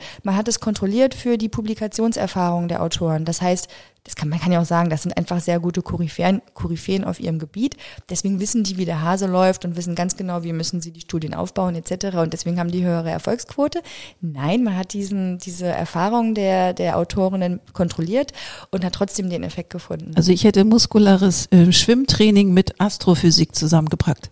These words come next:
Speaker 1: Genau sowas.
Speaker 2: <laughs> Das finde ich
Speaker 1: Genau
Speaker 2: super.
Speaker 1: sowas.
Speaker 2: Was kann man daraus machen? Was kann man da erforschen? Finde ich mega.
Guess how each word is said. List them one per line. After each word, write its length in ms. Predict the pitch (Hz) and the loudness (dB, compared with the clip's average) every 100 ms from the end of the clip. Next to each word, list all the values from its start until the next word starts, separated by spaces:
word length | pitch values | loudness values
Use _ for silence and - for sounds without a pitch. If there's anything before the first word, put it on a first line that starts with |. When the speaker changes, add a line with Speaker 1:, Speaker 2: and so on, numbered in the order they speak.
| _ | _
Speaker 1:
Genau 320 | 214 202 185 | 2 2 2
sowas. 320 | 180 180 165 | 0 -4 4
Speaker 2:
<laughs> 100 | - 587 640 453 - - - | 2 2 0 0 0 -8 -4
Das 40 | - | 2
finde 160 | 247 240 | 4 4
ich 140 | 247 | 4
Speaker 1:
Genau 80 | 233 | 4
Speaker 2:
super. 120 | 240 175 208 | 4 2 2
Speaker 1:
sowas. 120 | 202 - - | -6 -10 -4
Speaker 2:
Was 220 | - - | 0 0
kann 100 | - 226 | 0 2
man 140 | 220 | 4
daraus 320 | 180 175 - | 4 2 2
machen? 300 | - - 269 - 349 294 | 4 4 2 2 2 0
Was 200 | - 208 | 2 2
kann 120 | - 202 | 4 6
man 140 | 190 | 6
da 80 | 185 | 4
erforschen? 440 | 180 - 196 - | 2 2 0 0
Finde 140 | 175 175 | -4 -2
ich 100 | 208 | 0
mega. 380 | 240 180 180 | 0 -2 -8